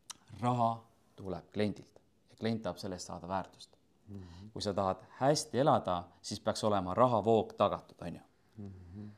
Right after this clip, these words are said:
Speaker 1: Selles mõttes muidu on see nokk kinni, saba lahti kogu aeg, et teed kuu aega suurepäraselt tööd ja kuu aega otsid tööd.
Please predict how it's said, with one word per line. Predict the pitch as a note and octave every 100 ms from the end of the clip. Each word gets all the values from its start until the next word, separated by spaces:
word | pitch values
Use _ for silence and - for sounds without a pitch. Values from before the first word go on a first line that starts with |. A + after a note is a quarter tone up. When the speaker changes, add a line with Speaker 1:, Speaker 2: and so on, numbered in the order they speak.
| _ -
Speaker 1:
Selles | A2 G#2+
mõttes | G2 G#2
muidu | B2+ C3
on | G#2+
see | G#2
nokk | B2 -
kinni, | A#2+ A2
saba | A2+ A2
lahti | C#3 C#3+ G2+
kogu | G#2+ F#2+ F#2+
aeg, | F2+ -
et | F2+ -
teed | G#2 G2+ - G2 - -
kuu | C3
aega | A2 F#2+
suurepäraselt | C3 C3 G#2 G2 F2+ -
tööd | D3 B2
ja | F2+
kuu | G#2+ G#2
aega | G2
otsid | B2+ C3 -
tööd. | E2+ -